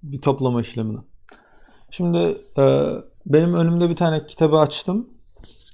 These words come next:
Şey var, e, böyle bir tablo gibi bir şey var. Oradan, e, şey yapacağız. Çevireceğiz.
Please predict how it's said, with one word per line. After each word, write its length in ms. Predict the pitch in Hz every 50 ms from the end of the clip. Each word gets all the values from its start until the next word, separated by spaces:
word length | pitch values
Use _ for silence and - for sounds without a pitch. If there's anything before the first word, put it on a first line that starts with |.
| - -
Şey 260 | - - 170 160 147
var, 240 | 127 120 110 - - - _ _ - - -
e, 60 | 151 139 135 135 139 - - - - 143 143
böyle 200 | 139 139 139 139
bir 80 | 131 123
tablo 340 | - 156 143 139 139 139 135
gibi 180 | 139 135 135
bir 80 | 135 139
şey 220 | 135 - 165 139
var. 260 | 117 131 175 202 - - - - - - - - - - - - - - - _ _ _ _ - -
Oradan, 560 | - 160 147 143 135 135 135 170 190 - - - _ _ _ _ - 190 185
e, 40 | 156 139 135 135 135 139 - 123 - 110 - - - - - _ _ _ - - _ _ - - - -
şey 180 | - 156 143
yapacağız. 460 | 120 107 - - - - - - - _ _ _ _ _ _ _ _ _ _ _ _
Çevireceğiz. 640 | - 151 156 135 120 110 - - - - - -